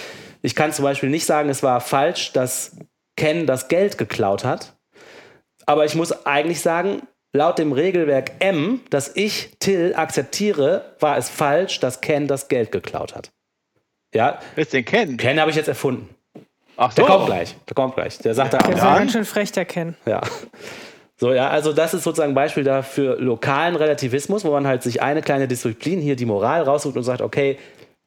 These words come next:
Speaker 1: relativ zu den bestimmten Theorien kann ich dann halt, wird's mir möglich zu sagen, ob irgendwas richtig oder falsch ist.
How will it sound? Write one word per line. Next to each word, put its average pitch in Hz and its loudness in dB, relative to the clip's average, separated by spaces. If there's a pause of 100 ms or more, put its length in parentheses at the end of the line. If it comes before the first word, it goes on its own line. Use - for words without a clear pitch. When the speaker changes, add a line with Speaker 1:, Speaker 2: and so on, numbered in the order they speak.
(120)
Speaker 1:
relativ 151 0
zu 156 -2
den 131 -4
bestimmten 123 -4
Theorien 120 -2
kann 120 0
ich 117 -4
dann 117 0
halt, 113 -2
wird's 131 -6
mir 131 0
möglich 131 -2
zu - -8
sagen, 123 2
ob 117 0
irgendwas 117 -2
richtig 113 -6
oder 92 -2
falsch - -12
ist. - -20